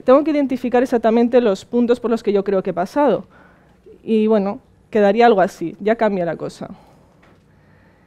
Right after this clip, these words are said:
Incluso puedo ya olvidarme de mi percepción, de mi recuerdo, de todo, y utilizar la inteligencia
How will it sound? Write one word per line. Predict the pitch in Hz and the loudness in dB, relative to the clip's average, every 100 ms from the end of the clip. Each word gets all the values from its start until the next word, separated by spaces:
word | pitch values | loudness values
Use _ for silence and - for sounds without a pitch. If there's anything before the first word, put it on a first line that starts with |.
| _ _ | _ _
Incluso | 214 202 214 | -6 -6 -6
puedo | 202 240 262 | 0 6 8
ya | 254 269 254 | 8 6 4
olvidarme | 220 208 233 254 240 | 4 4 4 4 4
de | 214 | 4
mi | 208 | 2
percepción, | 190 202 202 196 - 269 302 302 | 0 -2 -4 -8 0 4 6 6
de | 277 214 | 4 0
mi | 202 | 0
recuerdo, | 185 190 240 262 277 277 | -2 -2 2 4 6 6
de | 226 208 | 6 2
todo, | 240 262 | 4 4
y | 254 | 4
utilizar | 196 196 233 | -2 -2 0
la | 233 | 0
inteligencia | 233 214 226 233 233 233 208 | 2 0 0 0 0 0 0